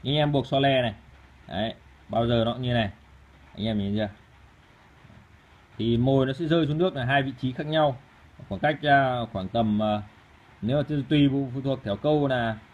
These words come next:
à, năm đến, à, mười, đấy, cm. Ờ, chúc anh em, à,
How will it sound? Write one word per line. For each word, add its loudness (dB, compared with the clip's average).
à, -2
năm 0
đến, -2
à, 0
mười, 4
đấy, -8
cm. -2
Ờ, -2
chúc -2
anh 2
em, 4
à, 2